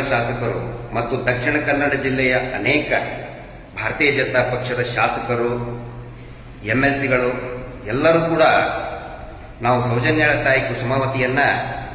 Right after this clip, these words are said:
ದೆಹಲಿ ಕರ್ಕೊಂಡು ಹೋಗ್ತೀವಿ, ಈ ದೇಶದ ಪ್ರಧಾನಮಂತ್ರಿ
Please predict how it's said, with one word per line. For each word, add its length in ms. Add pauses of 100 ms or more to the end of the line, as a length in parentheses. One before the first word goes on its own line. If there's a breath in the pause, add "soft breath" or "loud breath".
(120)
ದೆಹಲಿ 360
ಕರ್ಕೊಂಡು 360
ಹೋಗ್ತೀವಿ, 340 (1500)
ಈ 140
ದೇಶದ 520
ಪ್ರಧಾನಮಂತ್ರಿ 1040